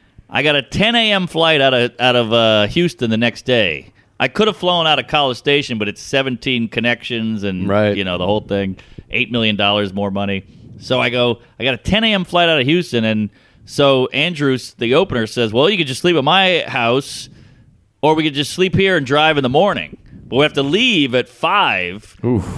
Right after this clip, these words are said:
Speaker 1: you know, 'cause it's a two-hour drive. Then you get there at seven. Then you gotta get to the Houston airport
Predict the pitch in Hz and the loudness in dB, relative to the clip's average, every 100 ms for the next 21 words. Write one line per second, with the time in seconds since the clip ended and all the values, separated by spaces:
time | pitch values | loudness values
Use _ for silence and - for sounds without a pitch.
0 | - 135 127 135 123 120 117 - 165 151 | -4 -2 0 -2 -2 -8 -6 0 2 4
1 | 127 110 143 143 131 135 127 120 107 143 | 2 0 0 2 2 2 0 -2 -2 -4
2 | - 123 117 110 107 _ _ _ _ _ | -2 0 2 0 -4 _ _ _ _ _
3 | - - - 151 160 120 104 117 120 _ | -20 -16 -2 0 2 0 -2 -4 -6 _
4 | _ 127 143 143 127 127 123 117 131 147 | _ -2 -2 0 -2 -2 -2 -2 0 -2
5 | - 117 151 143 113 113 107 | 0 2 2 2 2 2 2